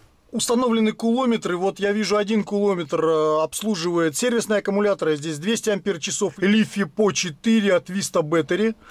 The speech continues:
Такие же аккумуляторы, как и у нас, используются, которые показали себя с наилучшей стороны. И сервисный аккумулятор двадцать ампер-часов.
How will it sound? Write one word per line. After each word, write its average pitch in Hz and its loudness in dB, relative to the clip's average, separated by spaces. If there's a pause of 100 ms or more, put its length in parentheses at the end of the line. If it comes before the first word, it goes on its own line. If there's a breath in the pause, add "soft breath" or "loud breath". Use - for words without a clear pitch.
(320 loud breath)
Такие 180 -2
же 165 2
аккумуляторы, 175 2
как 170 -2
и 175 -4
у 165 0
нас, 160 0
используются, 180 -2
которые 165 0
показали 175 0
себя 147 -2
с - -6
наилучшей 180 0
стороны. 196 0 (560 loud breath)
И 269 4
сервисный 190 0
аккумулятор 190 2
двадцать 156 -2
ампер-часов. 170 0